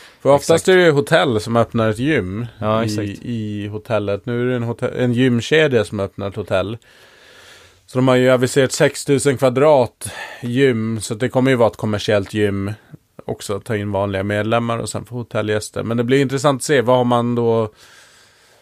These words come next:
Speaker 1: vad blir då ett hotell
Speaker 2: Ja.
Speaker 1: som är skapat för den här typen av människa, liksom? Vad
Speaker 2: Mm.
Speaker 1: kommer det innebära i form av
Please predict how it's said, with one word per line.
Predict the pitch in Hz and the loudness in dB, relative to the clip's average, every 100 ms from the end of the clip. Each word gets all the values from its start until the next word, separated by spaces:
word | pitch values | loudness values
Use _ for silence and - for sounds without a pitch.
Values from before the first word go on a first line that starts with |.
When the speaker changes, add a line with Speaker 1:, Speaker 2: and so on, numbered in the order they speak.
| _ - | _ -16
Speaker 1:
vad | 110 131 | 0 0
blir | 117 131 123 | 2 2 4
då | 120 | 4
ett | 120 - | 2 -2
hotell | 123 - 151 101 95 98 104 | -10 0 2 2 -2 -4 -6
Speaker 2:
Ja. | 95 95 - - | -8 -10 -14 -12
Speaker 1:
som | 113 110 107 | -6 -2 -2
är | |
skapat | - 107 107 - 104 - | -2 2 2 2 -4 0
för | 107 101 98 95 98 110 | 2 2 2 0 -6 -4
den | 101 101 | -4 -2
här | 110 95 | 0 0
typen | 104 - 101 | -2 -4 -2
av | 98 101 | 0 0
människa, | 107 113 120 - 98 | 0 0 0 0 -2
liksom? | - - 98 | -2 -6 -4
Vad | 98 | -4
Speaker 2:
Mm. | 101 | -4
Speaker 1:
kommer | 101 | -2
det | 101 104 101 | 0 2 0
innebära | 98 92 98 95 95 | -2 0 2 2 0
i | |
form | - 98 92 92 | 0 -2 0 -2
av | 92 90 87 | -2 -2 -6